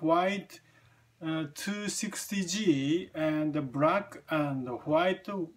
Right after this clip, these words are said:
one sixty G, and lion rubber, the heart balloonね。six inches。はい、行きましょ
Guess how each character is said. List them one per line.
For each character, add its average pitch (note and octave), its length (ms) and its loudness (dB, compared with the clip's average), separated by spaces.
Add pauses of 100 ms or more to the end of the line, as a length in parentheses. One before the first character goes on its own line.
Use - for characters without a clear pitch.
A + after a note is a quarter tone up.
one F#3 260 4
sixty F3+ 560 -4
G, C#3+ 360 2 (400)
and E3+ 400 0
lion G#3 920 2
rubber, E3 560 2 (1300)
the E3 280 2 (120)
heart G#3+ 420 2
balloon F#3 440 2
ね。 C3+ 260 -10
six - 380 -4
inches。 A#2+ 480 -6 (580)
は D#3 200 4
い、 - 120 -4 (200)
行 C3+ 40 -12
き D3+ 80 -4
ま D3+ 80 2
し C#3 120 -4
ょ B2+ 220 -4